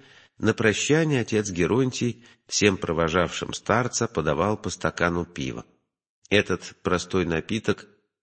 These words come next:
буквально смешивался тут со слезами учеников старцевых,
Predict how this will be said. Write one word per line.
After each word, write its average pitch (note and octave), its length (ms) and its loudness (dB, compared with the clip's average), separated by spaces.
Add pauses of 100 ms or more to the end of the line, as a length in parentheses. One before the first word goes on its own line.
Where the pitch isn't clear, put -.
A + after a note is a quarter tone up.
(120)
буквально G#2 480 2
смешивался G2+ 760 0
тут G2+ 280 -4
со G2+ 140 -2
слезами F#2+ 600 0
учеников E2+ 760 -2
старцевых, D#2 640 -4